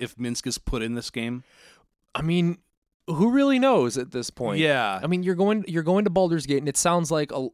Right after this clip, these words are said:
Speaker 2: there, there might be one or two different locations that you might be revisiting.
Speaker 1: Yeah.
Speaker 2: Outside of Baldur's Gate, that is.
Speaker 1: I bet BioWare must be fuming about this.
Speaker 2: They, <sighs> BioWare should be fuming about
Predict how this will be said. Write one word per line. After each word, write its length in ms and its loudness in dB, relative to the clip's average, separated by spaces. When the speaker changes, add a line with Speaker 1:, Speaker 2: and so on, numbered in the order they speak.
Speaker 2:
there, 360 0
there 200 -2
might 400 0
be 140 2
one 280 0
or 80 -2
two 400 -2
different 380 -4
locations 420 -4
that 140 -4
you 80 -10
might 320 -4
be 120 -6
revisiting. 600 -10
Speaker 1:
Yeah. 200 -8
Speaker 2:
Outside 340 -6
of 60 -18
Baldur's 300 -14
Gate, 200 -16
that 120 -14
is. 220 -18
Speaker 1:
I 40 -4
bet 180 -2
BioWare 420 4
must 180 -4
be 100 -8
fuming 680 -6
about 320 -10
this. 420 -10
Speaker 2:
They, 280 -2
<sighs> 80 -14
BioWare 540 8
should 200 -2
be 120 -4
fuming 440 -2
about 380 0